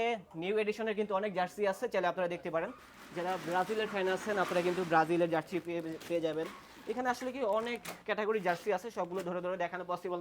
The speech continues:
না। তো এখানে বেবিদের কালেকশনের পাশাপাশি কিন্তু আপুদের জন্য কিন্তু অনেক টাইপের ইম্পোর্টেড, then হচ্ছে এক্সপোর্টের জ্যাকেটগুলো আছে। আমি ফার্স্টে দেখিয়ে দিব যেটা হচ্ছে শর্ট ক্যাটাগরির ভিতরে ডাউন জ্যাকেট বলতে পারেন, পাফার জ্যাকেট বলতে পারেন। তো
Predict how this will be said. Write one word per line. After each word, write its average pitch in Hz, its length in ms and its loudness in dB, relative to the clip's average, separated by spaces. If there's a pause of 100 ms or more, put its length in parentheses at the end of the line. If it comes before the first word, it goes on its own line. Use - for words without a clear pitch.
না। 277 40 2 (500)
তো 220 40 0 (140)
এখানে 254 220 -2 (360)
বেবিদের 220 400 4
কালেকশনের 220 400 -2
পাশাপাশি 214 440 -4
কিন্তু 214 200 -4 (280)
আপুদের 220 340 2
জন্য 208 120 0 (100)
কিন্তু 202 160 -2 (140)
অনেক 180 220 -2
টাইপের 185 320 0 (140)
ইম্পোর্টেড, 185 500 0 (340)
then 170 160 -4
হচ্ছে 180 180 -2
এক্সপোর্টের 185 440 -2
জ্যাকেটগুলো 175 420 0
আছে। 156 200 -8
আমি 190 140 -4
ফার্স্টে 196 300 -2
দেখিয়ে 202 220 -2
দিব 196 140 -2 (500)
যেটা 190 200 -4
হচ্ছে 196 220 -2 (220)
শর্ট 214 260 2
ক্যাটাগরির 208 500 4
ভিতরে 202 260 0 (460)
ডাউন 180 200 8 (100)
জ্যাকেট 185 300 0
বলতে 170 200 -2
পারেন, 180 180 0 (140)
পাফার 185 280 2
জ্যাকেট 170 260 -4
বলতে 170 200 -4
পারেন। 190 160 0 (420)
তো 190 60 -6